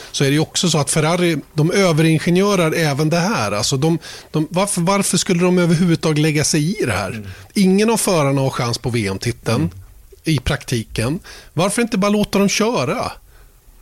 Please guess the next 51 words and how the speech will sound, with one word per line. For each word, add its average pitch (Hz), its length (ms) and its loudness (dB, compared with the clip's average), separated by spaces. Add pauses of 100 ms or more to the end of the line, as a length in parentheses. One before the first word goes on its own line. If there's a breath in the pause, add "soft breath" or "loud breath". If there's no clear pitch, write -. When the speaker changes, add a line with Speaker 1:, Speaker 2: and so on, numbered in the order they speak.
(140)
Speaker 1:
De 175 160 2
hade 202 260 2
ju 226 160 2
ett, 175 200 -2
två. 104 320 0
Speaker 2:
Mm. 101 220 -8
Speaker 1:
Och 185 160 2
vad 202 120 0
spelar 190 260 0
det 165 140 2
för - 120 -2
roll 202 180 2
om 190 100 2
det 175 60 2
är 170 160 -2
Vettel 190 240 -4
som 185 160 0
vinner 143 220 2
före 135 240 -2
Leclerc? 131 480 -2
Speaker 2:
Nej. 104 120 -4 (640 soft breath)
Speaker 1:
Låt 190 380 0
dem 196 160 2
racea 190 420 2
bara. 101 300 -2
Det 160 220 0
de 175 120 2
ville 170 160 2
försäkra 180 540 -2
sig 151 140 -2
om, 131 80 0
det 143 60 0
var 143 160 0
ju 135 60 2
att 123 80 -4
de 143 120 0
inte 135 280 0
stökade 131 460 -2
till 120 220 0
det 117 80 0
in 120 60 0
i 120 40 0
första - 320 -2
kurvan. 123 460 -2
Det 185 260 2
hade 214 220 2
de 175 120 4
ju 139 60 2
kunnat 123 260 -2
prata 113 340 -2
om. 98 240 -4